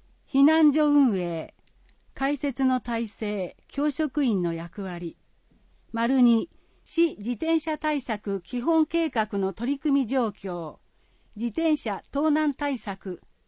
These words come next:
でした。殺草、野本義美議員。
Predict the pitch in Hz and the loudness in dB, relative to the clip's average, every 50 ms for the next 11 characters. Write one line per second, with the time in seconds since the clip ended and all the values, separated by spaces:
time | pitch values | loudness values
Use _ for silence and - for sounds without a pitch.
0 | _ - 214 220 208 - - - 190 175 - _ _ _ _ _ _ _ _ _ | _ -10 -8 -8 -8 -10 -12 -14 -14 -14 -14 _ _ _ _ _ _ _ _ _
1 | _ _ _ _ _ _ _ _ _ _ _ _ _ _ _ _ _ _ _ _ | _ _ _ _ _ _ _ _ _ _ _ _ _ _ _ _ _ _ _ _
2 | _ _ _ _ _ _ _ _ _ _ _ _ _ _ _ _ _ _ _ _ | _ _ _ _ _ _ _ _ _ _ _ _ _ _ _ _ _ _ _ _
3 | _ _ _ _ _ _ _ _ _ _ - - 254 247 254 - - - - 277 | _ _ _ _ _ _ _ _ _ _ -12 -6 -4 -4 -4 -6 -8 -8 -4 -2
4 | 269 269 262 247 233 226 - - _ _ - _ _ _ - 277 330 330 320 311 | 0 0 2 0 0 -2 -4 -8 _ _ -20 _ _ _ -2 2 2 4 4 2
5 | - 254 214 214 220 220 208 - 302 302 302 311 294 233 240 269 269 247 214 190 | 0 -2 -4 -2 -4 -4 -4 0 2 4 4 4 2 2 0 0 0 2 0 0
6 | 175 165 151 - | -2 -2 -4 -6